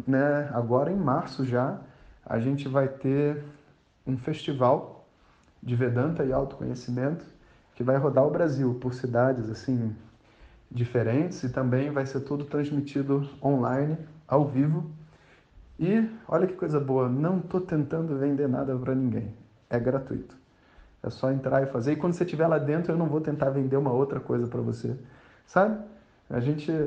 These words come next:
aqui no Instituto, não tem essa filosofia. Nem a gente fica vendendo curso pra ninguém, nem a gente fica fazendo movimentos pra trazer as pessoas pra fazer nada.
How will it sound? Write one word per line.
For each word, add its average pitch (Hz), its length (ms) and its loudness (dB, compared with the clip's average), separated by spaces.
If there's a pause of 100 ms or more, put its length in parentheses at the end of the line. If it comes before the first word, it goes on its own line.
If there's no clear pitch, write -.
(140)
aqui 123 340 -4
no 220 140 4
Instituto, 180 680 -2 (180)
não 156 380 2
tem 208 500 -2
essa 156 220 -2
filosofia. 135 800 -2 (960)
Nem 170 300 2
a 208 40 -2
gente 185 240 2
fica 185 200 -2
vendendo 147 680 0 (720)
curso 175 420 -2
pra 139 140 0
ninguém, 143 460 -2 (380)
nem 180 240 4
a 190 40 2
gente 175 240 -2
fica 156 240 -2
fazendo 131 840 0 (180)
movimentos 139 760 2
pra 135 160 -2
trazer 127 340 0
as 151 100 -2
pessoas 147 560 -4
pra - 200 -4
fazer 135 320 0
nada. 120 420 0